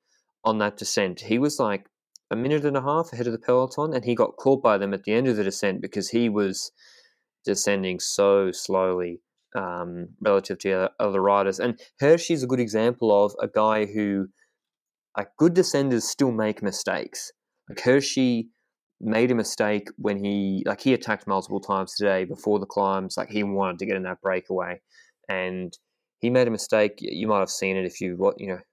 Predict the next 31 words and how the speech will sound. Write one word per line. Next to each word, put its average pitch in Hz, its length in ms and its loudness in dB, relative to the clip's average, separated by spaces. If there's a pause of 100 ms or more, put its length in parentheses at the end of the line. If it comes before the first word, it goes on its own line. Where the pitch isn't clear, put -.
(180)
were 95 100 -4
watching 98 280 -4
on 95 80 -6
Twitter 101 380 0 (260)
or 104 140 0
whatever, 104 460 4
or 95 60 4
watched 95 240 0
the 95 80 -6
whole 98 200 2
race. 95 340 0
He 98 200 -2
unclipped 101 540 -4
around 95 180 -2
a 92 80 -6 (340)
left-hand 101 440 -2
corner 101 500 0
and 92 180 -6 (460)
nearly 170 240 4
went, 127 180 6 (140)
nearly 185 260 2
went 120 120 4
off 101 120 -2
the 101 80 -2
road. 98 220 4
He 104 60 -2
saved 120 420 2
it, 98 160 -4 (180)
but 107 180 2 (600)
was 101 140 0
undeterred 107 800 2